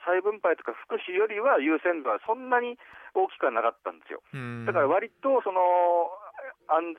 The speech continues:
Speaker 1: あ-、安全保障とかですね、あの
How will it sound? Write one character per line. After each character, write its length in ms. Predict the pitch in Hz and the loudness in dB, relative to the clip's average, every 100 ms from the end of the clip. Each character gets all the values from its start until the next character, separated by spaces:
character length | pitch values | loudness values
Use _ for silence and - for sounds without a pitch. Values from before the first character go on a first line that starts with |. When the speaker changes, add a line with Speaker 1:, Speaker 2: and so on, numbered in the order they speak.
| - | -4
Speaker 1:
あ-、 300 | 160 170 160 | 0 2 0
安 60 | 156 | 0
全 100 | 165 | 0
保 140 | 165 | 0
障 160 | 160 120 | -2 -2
と 80 | 95 | -2
か 80 | 85 | -8
で 60 | 76 | -10
す 80 | 87 | -8
ね、 320 | 107 101 - _ _ _ _ _ _ | -2 -2 -2 _ _ _ _ _ _
あ 140 | 123 120 | 0 2
の 880 | 117 113 113 110 110 107 107 107 | 2 4 4 2 0 -2 -4 -8